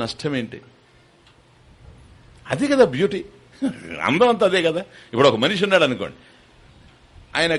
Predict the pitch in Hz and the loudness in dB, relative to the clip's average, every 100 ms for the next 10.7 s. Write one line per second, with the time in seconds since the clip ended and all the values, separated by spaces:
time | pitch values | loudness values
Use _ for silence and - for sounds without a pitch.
0 | - 160 175 185 196 208 214 160 143 156 | 0 2 4 4 6 4 2 2 2 4
1 | 196 190 185 196 185 160 135 113 90 - | 4 6 6 4 2 2 0 -4 -10 -16
2 | - - - - - - - _ _ _ | -20 -20 -20 -20 -20 -20 -20 _ _ _
3 | 120 143 113 87 76 64 - - - - | -2 -2 -2 -8 -10 -12 -18 -20 -20 -20
4 | - _ _ - - - _ - - 90 | -20 _ _ -20 -20 -20 _ -20 -18 -8
5 | 101 160 196 185 185 170 160 151 143 - | -2 0 0 -4 -6 -6 -8 -12 -18 -20
6 | - - - - 110 131 143 160 147 135 | -20 -20 -20 -18 -12 -8 -4 -4 -6 -6
7 | 135 143 165 165 156 151 156 143 143 143 | -6 -2 -2 0 0 0 0 -2 -4 0
8 | 151 151 143 139 151 151 135 - - 139 | 0 0 -2 -2 -2 -4 -8 -16 -6 -2
9 | 156 147 139 139 135 131 127 123 127 110 | 0 0 0 0 -2 -2 -2 0 0 -2
10 | 110 107 104 147 123 151 | -4 -4 -6 -6 -8 -6